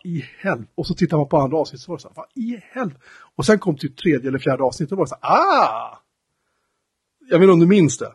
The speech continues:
men då föll liksom polletten ner. Och, och, ehm, eh, och sen rullade det ju på. Säsong två var ju också,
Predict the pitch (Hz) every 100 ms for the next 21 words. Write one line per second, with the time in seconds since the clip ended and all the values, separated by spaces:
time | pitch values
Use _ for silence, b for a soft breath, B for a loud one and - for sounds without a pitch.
0 | _ 165 151 180 - 165 151 147 - 143
1 | 131 151 127 113 143 170 208 - - _
2 | _ _ _ _ _ _ _ _ 147 143
3 | 143 156 151 147 143 143 143 _ _ _
4 | _ 156 143 143 151 - 156 - 214 240
5 | 240 240 233 196 - 185 - 175 147 -
6 | 247 254 202 -